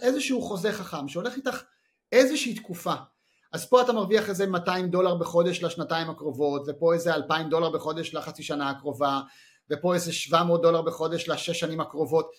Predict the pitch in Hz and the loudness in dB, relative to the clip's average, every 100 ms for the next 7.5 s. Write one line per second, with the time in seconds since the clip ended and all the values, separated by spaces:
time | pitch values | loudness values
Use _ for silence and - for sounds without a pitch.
0 | _ - 254 330 285 220 180 156 175 175 | _ -4 -2 0 -2 0 0 0 -2 -2
1 | 175 175 185 180 180 190 185 262 240 226 | 0 0 -2 -4 -4 -4 -2 -2 -2 -8
2 | - _ _ _ _ _ 117 165 208 254 | -16 _ _ _ _ _ -2 0 2 -2
3 | 196 208 202 202 202 185 165 147 143 143 | -2 -2 0 0 0 2 2 2 0 0
4 | 147 165 165 143 165 170 156 151 117 107 | 0 0 -4 -4 -4 -4 -4 -6 -4 -4
5 | 120 - _ _ _ _ _ - 170 165 | -8 -14 _ _ _ _ _ -8 -2 0
6 | 240 262 214 - - 226 226 - 226 254 | 2 0 -2 -4 -2 -2 -2 0 2 2
7 | 214 214 214 - | 2 -2 -6 -12